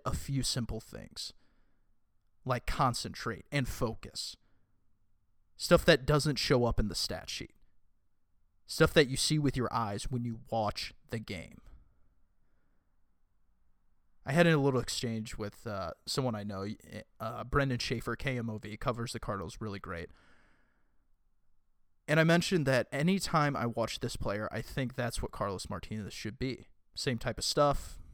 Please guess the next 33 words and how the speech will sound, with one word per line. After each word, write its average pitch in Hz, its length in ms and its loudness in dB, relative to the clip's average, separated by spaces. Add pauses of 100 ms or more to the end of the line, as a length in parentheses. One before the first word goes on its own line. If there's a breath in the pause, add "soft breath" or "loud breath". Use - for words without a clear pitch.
(160)
happen 131 260 -2
to 127 60 -4
be 120 100 -2
from 113 160 -2
the 110 60 -4
same 117 200 -2
country, 117 400 -2
both 110 360 -2
right-handed 110 440 -6
pitchers. - 420 -2 (280)
Luis 139 460 2
Severino, 139 800 2 (640)
for 151 80 -4
those 123 220 2
baseball 113 380 0
fans 101 340 -6
that 107 180 -6
watch 107 440 -6 (420)
the - 60 -6
game 104 480 -6
often. - 420 -8 (240)
Luis 135 380 -2
Severino 127 580 0
is 117 240 -8
exactly 120 680 -4
what 95 180 -12
Carlos 104 400 -4
Martinez 98 420 -10
should - 200 -10
be. - 160 -16 (2250)
He 143 120 -4
does 135 280 4
everything 175 720 2